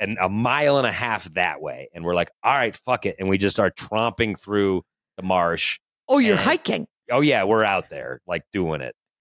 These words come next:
Speaker 2: And,
Speaker 1: And
Speaker 2: and ill-equipped.
Speaker 1: And
Speaker 2: T-shirts
Speaker 1: ill-equipped
Speaker 2: and, yeah.
Speaker 1: novices. We've got binoculars. We know enough to
Speaker 2: Right.
Speaker 1: have that.
Speaker 2: <laughs>
Speaker 1: But, like, otherwise pretty, n-, not as outdoorsy as we now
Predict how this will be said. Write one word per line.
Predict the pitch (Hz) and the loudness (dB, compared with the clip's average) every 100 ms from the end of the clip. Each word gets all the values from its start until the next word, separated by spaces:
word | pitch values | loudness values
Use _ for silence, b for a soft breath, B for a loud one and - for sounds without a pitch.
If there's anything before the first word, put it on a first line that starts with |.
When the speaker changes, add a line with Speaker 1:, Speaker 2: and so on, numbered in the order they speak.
| _ | _
Speaker 2:
And, | 254 247 | 0 2
Speaker 1:
And | 254 | 2
Speaker 2:
and | 208 233 233 269 | 2 2 2 2
ill-equipped. | 311 294 - 185 160 - - - _ - | 2 2 2 2 0 -6 -16 -16 _ -4
Speaker 1:
And | 147 | 0
Speaker 2:
T-shirts | 277 - | 2 4
Speaker 1:
ill-equipped | 262 190 262 | 4 4 4
Speaker 2:
and, | 208 190 175 - - | 4 2 2 -2 -6
yeah. | 151 | 0
Speaker 1:
novices. | 151 151 147 - 143 131 113 | 2 2 2 2 2 2 0
We've | 143 156 131 | 0 2 4
got | 202 170 - _ | 2 2 -2 _
binoculars. | 135 131 104 - 71 65 - | 0 0 0 -4 -8 -4 -4
We | 87 | 0
know | 92 131 | 2 2
enough | 117 110 - | 2 0 2
to | |
Speaker 2:
Right. | 208 220 | 2 4
Speaker 1:
have | 269 | 2
that. | - - - | 2 -2 -8
Speaker 2:
<laughs> | _ _ _ - - | _ _ _ -12 0
Speaker 1:
But, | 123 | 2
like, | 120 120 | 2 2
otherwise | 135 131 120 107 98 - | 4 4 6 4 2 -4
pretty, | - 135 113 104 98 - - | -4 2 4 4 2 -4 -14
n-, | 117 - | -14 -6
not | 127 117 113 | -2 0 0
as | 107 104 | 0 0
outdoorsy | 104 - 101 92 82 90 | 0 2 2 4 4 2
as | 82 80 | 2 0
we | 85 | 0
now | 85 78 | 0 0